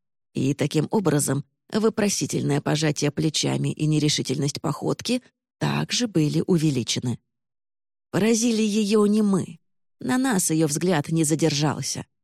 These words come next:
Казалось, она не ожидала, что кто-нибудь, кто угодно войдет именно в эту дверь. А поскольку в комнате имелись еще две двери,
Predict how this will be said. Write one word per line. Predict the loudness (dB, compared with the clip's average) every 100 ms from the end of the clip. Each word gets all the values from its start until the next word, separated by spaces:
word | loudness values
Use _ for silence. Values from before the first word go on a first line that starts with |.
| _ _ _ _
Казалось, | -6 -4 0 -2 0 -2 -2
она | 0 2 2
не | 2 2
ожидала, | 2 0 0 0 0 -2
что | -6 -6 -8
кто-нибудь, | -4 0 2 2 -2 -6 -8
кто | 0 2
угодно | 2 2 2 2 0
войдет | 2 0 2 0 0
именно | 0 0 0
в | 0
эту | 0 -2
дверь. | -2 0 -2 -6 _ _ _ _ _ _
А | -2 -2
поскольку | 0 -2 0 0 0 -2
в |
комнате | 0 0 0 -2 -2
имелись | 2 2 2 2 0
еще | 0 0 4
две | 4 4 2
двери, | 2 2 2